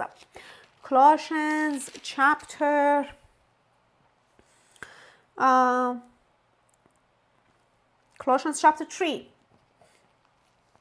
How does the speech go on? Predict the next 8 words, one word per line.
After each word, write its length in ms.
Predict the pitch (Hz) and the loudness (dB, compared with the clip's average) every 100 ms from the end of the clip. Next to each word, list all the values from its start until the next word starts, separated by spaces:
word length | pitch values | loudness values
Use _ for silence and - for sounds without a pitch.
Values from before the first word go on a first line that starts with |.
| _ _ _ _ _ _ _ _ _ _ _ - - | _ _ _ _ _ _ _ _ _ _ _ -20 -2
All 140 | 247 | 2
right, 340 | 277 247 - - - - - | 4 2 -4 -18 -20 -18 -8
look 160 | 269 311 | -4 -2
at 180 | 302 | -2
verse 280 | 254 294 294 | -2 -4 -4
one. 400 | 262 269 247 277 - | -4 -2 -4 -6 -8
It 100 | 262 | -2
says, 300 | 254 233 | 0 -2